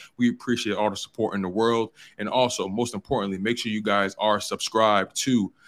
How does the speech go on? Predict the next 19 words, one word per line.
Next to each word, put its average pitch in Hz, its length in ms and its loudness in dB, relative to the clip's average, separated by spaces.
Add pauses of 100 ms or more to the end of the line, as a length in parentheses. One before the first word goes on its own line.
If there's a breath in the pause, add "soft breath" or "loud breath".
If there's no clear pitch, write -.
(160 soft breath)
the 98 80 -8
J 107 220 -4
Kib 104 240 -6
Sports - 500 -2 (300 soft breath)
YouTube 101 480 -2
channel. 87 480 -8 (200 soft breath)
And 90 80 -6
also, 135 580 0
if 127 120 -10
you 180 80 -2
want 175 220 -2
more 139 200 2
from 117 160 -4
John 110 220 0
McMullen, 101 400 0
if 95 140 -8
you 156 60 -4
want 127 180 0
to 92 240 -4